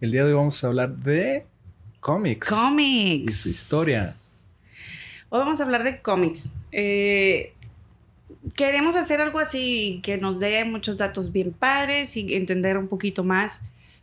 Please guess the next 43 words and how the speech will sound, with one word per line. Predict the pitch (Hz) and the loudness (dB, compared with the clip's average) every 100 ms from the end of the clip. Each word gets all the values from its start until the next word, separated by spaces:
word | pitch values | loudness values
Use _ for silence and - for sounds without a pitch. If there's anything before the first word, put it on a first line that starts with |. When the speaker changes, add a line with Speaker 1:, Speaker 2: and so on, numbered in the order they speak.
| _ - | _ -6
Speaker 2:
de | 180 190 | 0 2
todos | 214 220 220 | 2 2 2
los | 208 196 | 0 -2
que | - 160 | -2 -2
no | 156 175 262 | 0 2 2
somos | 254 262 247 - | 2 0 -2 -2
tan | 233 220 | -4 -2
nerdos | 214 208 190 180 165 | -2 -2 -4 -4 -6
en | 165 165 | -6 -4
ese | 165 165 | -4 -6
asunto | - 165 139 156 | -6 -6 -6 -8
de | 156 | -8
los | 151 - | -10 -4
cómics. | 226 247 285 - - - - _ _ | -2 0 -2 -6 -10 -10 -16 _ _
¿O | 202 | -4
cómo | 226 240 | 0 0
se | 233 | 0
les | 202 | -2
puede | 190 196 | -2 0
llamar | 190 180 175 | 0 2 0
a | 170 | 0
los | 170 160 | -2 -2
que | 156 | -4
les | 160 165 | -4 -2
gustan | 165 170 | -4 -2
los | 165 143 | -4 -6
cómics? | - 139 - - | -6 -6 -8 -4
Speaker 1:
Eh, | 131 127 | -2 -2
geeks. | 135 147 113 - - | 0 0 0 -2 -6
Entran | 131 123 151 | -6 -2 0
dentro | 147 127 | 0 0
de | 123 | -2
la | 110 | -2
categoría | 110 117 120 | -2 0 0
de | 117 | 0
geeks. | 113 101 - - 113 | 0 -2 -4 -6 -4
La | 101 | -2
verdad | 101 117 | 0 2
es | 104 | 0
que | - 117 107 - - - | 0 -2 -2 -10 -20 -8
no | 120 | 0
deberíamos | 123 127 123 117 | 2 2 0 0
decirles | 107 120 113 110 - | -2 -4 -4 -4 -6